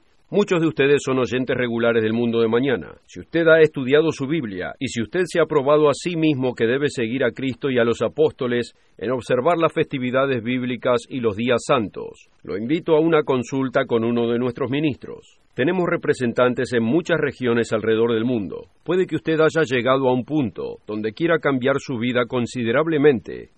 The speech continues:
y dar su vida a Cristo. Contáctenos en cuanto le sea posible y requiera una consulta ministerial.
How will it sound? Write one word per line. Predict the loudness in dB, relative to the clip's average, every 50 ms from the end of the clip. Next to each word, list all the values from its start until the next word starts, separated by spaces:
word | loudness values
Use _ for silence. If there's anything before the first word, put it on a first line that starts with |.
| _
y | -4 -4 4
dar | 4 4 4 2
su | -2 -6 -4
vida | -2 0 -2 2 2 2 2 2
a | 0 -2 -6 -4
Cristo. | -4 -6 -6 -6 -8 _ -14 -16 -16 -16 _ _ _ _ _ _
Contáctenos | -2 0 0 2 2 0 0 2 0 0 0 0 -2
en | -4 -4
cuanto | 0 0 0 2 2 0
le | 0 0
sea | 0 0 0 0
posible | 0 -2 -6 -4 -4 -6 -6 -6 -8 -12 -14 -16 -16 _ -8
y | -4 -2
requiera | 0 0 -2 -2 -2 0 2 4 4
una | 4 4 2 0
consulta | 0 0 -2 -2 -2 -2 -4 -4 -4 -2 -2 -2
ministerial. | 0 0 -2 -2 -2 -2 -2 0 0 -2 -2 -4 -8 -20